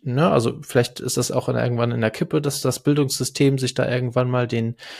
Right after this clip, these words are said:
modernen Gegebenheiten anpasst, aber aktuell ist es noch so, dass du irgendwie studiert haben musst, staatlich sogar. Ähm, daher, genau.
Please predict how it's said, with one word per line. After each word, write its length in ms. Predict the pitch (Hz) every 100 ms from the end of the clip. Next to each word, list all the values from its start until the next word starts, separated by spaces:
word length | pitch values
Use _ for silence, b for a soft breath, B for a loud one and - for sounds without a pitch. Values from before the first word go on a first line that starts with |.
| B B B B -
modernen 440 | 135 139 143 147
Gegebenheiten 600 | 123 143 147 139 131 -
anpasst, 540 | 87 160 160 147 151 107
aber 160 | 117
aktuell 340 | 156 - 143 110
ist 80 |
es 60 | 120
noch 160 | 120 120
so, 300 | - 120 131
dass 280 | 117 -
du 360 | - 120 117 120 b b -
irgendwie 840 | 135 147 160 143 127 120 131 139 - _
studiert 560 | - - 131 135 127
haben 240 | 113 107 104
musst, 560 | 101 113 - - - _ _ _
staatlich 460 | - - 113 - 113
sogar. 380 | - - 113 - _ _ _ _ - _ _ _ _ _ _ B B B 143 -
Ähm, 680 | 135 139 135 131 127 127 127
daher, 540 | 117 120 131 123 120 -
genau. 380 | 190 135 98